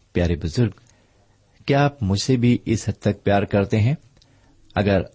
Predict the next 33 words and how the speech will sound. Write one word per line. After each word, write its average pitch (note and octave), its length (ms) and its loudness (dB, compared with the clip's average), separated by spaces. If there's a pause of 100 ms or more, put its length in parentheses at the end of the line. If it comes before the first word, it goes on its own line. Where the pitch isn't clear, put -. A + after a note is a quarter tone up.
آپ F#2+ 220 0
بھی A#2 240 -2
مجھ A#2+ 220 0
سے F#2+ 300 0
اسی - 260 0
طرح F#2 260 0
پیار E2+ 280 0
کرتے E2 340 -2
ہیں A2 260 4 (560)
تو F#2+ 120 0
میں F2 160 2
آپ E2 300 -2
کے F#2 140 -2
پیار F2 300 -2
کا F#2+ 260 -4
ثبوت A2+ 460 -4
چاہتا E2+ 340 -2
ہوں، E2+ 160 -4 (340)
اور C#3+ 140 2
وہ E3+ 100 2
ثبوت D3+ 400 0
یہ D3 160 2
ہے A2 180 2
کہ A2+ 160 -6 (120)
آپ F#2+ 220 0
مجھے F2+ 420 0 (600)
زیادہ A2+ 520 0
سے G#2+ 280 -2
زیادہ F#2 420 -2
خط - 260 -6
لکھیں۔ E2 300 -4 (840)
آپ G2 220 0
اپنی F2+ 340 -2